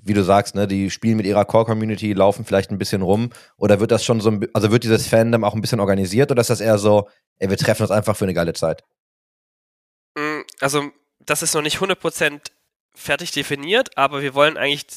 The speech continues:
Speaker 2: den Influencern das eigentlich quasi selbst überlassen, oder? Ähm, sie sollen sich wohlfühlen, sie sollen, also sie wollen, wir wollen ja auch, dass die Influencer eine geile Zeit haben und wenn die sagen, „Hey, ich bin bereit, eine Fotosession zu machen oder eine Signing-Session“ oder keine Ahnung was, hey, here we go. Wenn er sagt, „Ich hab Bock,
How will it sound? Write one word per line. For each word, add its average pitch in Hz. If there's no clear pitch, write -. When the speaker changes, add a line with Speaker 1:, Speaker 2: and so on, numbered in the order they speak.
Speaker 2:
den 131
Influencern 139
das 120
eigentlich 123
quasi 117
selbst 120
überlassen, 104
oder? 117
Ähm, 110
sie 147
sollen 135
sich 131
wohlfühlen, 131
sie 139
sollen, 131
also 127
sie 139
wollen, 127
wir 127
wollen 127
ja 123
auch, 127
dass 123
die 131
Influencer 139
eine 113
geile 110
Zeit 113
haben 107
und 107
wenn 110
die 131
sagen, 120
„Hey, 151
ich 139
bin 117
bereit, 123
eine 123
Fotosession 120
zu -
machen 110
oder 113
eine 113
Signing-Session“ 117
oder 107
keine 117
Ahnung 120
was, 113
hey, 113
here 127
we 113
go. 135
Wenn 123
er 120
sagt, 120
„Ich -
hab 127
Bock, -